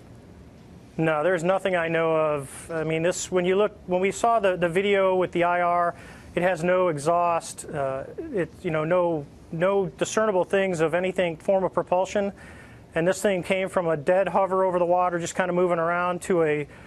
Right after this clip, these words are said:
climb up to about twelve thousand feet to rapidly accelerating away in a climb,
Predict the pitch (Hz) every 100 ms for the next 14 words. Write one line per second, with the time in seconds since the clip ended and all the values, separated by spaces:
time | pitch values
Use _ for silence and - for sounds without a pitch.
0 | - - - 214 202 202 196 202 180 180
1 | - 190 190 202 185 180 170 - 196 190
2 | 175 170 175 175 156 156 - 190 175 175
3 | 170 165 160 170 175 185 185 185 180 175
4 | 160